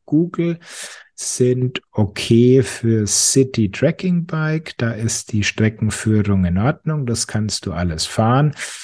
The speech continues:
Aber ich denke auch mal, wenn du unter vier Augen mit einem der Produktmanager der beiden sprichst, dann sagen sie, „Nein, das ist nicht unser Ziel, hier die Mountainbike- und Rennrad-Navigation und Routenplanung hinzukriegen“,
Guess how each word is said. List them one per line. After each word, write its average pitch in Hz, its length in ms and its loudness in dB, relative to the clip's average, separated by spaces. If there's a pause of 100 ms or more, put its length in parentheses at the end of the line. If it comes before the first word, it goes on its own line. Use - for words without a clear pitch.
(320)
Aber 110 320 2
ich 120 200 -4
denke 117 440 2
auch 110 240 0
mal, 107 400 -2
wenn 101 400 -2
du 104 220 0
unter 101 420 -2
vier 101 360 -4
Augen 123 400 -2
mit 110 220 -4
einem 110 360 0
der 104 120 -2
Produktmanager 120 1120 -2
der 110 140 -2
beiden 101 440 -2
sprichst, 113 720 0
dann 104 100 -2
sagen 107 480 -4
sie, 98 220 -4
„Nein, 98 340 2
das 98 220 -2
ist - 200 -2
nicht 107 400 -2
unser 104 500 -2
Ziel, 113 520 0 (480)
hier 104 440 4
die 101 580 0
Mountainbike- 98 1000 0
und 101 240 -4
Rennrad-Navigation 98 2000 0
und 95 240 -4
Routenplanung 90 840 0
hinzukriegen“, 90 760 -6